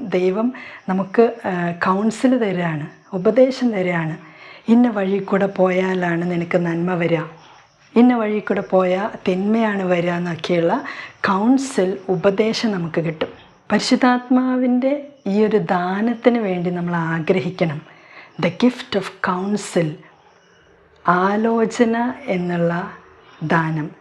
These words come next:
പരിശുദ്ധാത്മാവിൻ്റെ ഈ ആലോചന എന്നുള്ള ദാനം കൊണ്ട് നമ്മൾ നിറഞ്ഞു കഴിഞ്ഞാൽ നമുക്ക് ഓട്ടോമാറ്റിക്കായിട്ട് ദൈവം എന്തായിരിക്കും ചിന്തിക്കുന്നുണ്ടാവുക ഇതിനെപ്പറ്റി,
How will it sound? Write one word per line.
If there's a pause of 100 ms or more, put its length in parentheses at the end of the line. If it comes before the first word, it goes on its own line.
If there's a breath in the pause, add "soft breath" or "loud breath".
(160)
പരിശുദ്ധാത്മാവിൻ്റെ (160)
ഈ (200)
ആലോചന (640 loud breath)
എന്നുള്ള (180)
ദാനം
കൊണ്ട്
നമ്മൾ (100)
നിറഞ്ഞു
കഴിഞ്ഞാൽ (480 loud breath)
നമുക്ക്
ഓട്ടോമാറ്റിക്കായിട്ട് (320)
ദൈവം
എന്തായിരിക്കും (100)
ചിന്തിക്കുന്നുണ്ടാവുക
ഇതിനെപ്പറ്റി,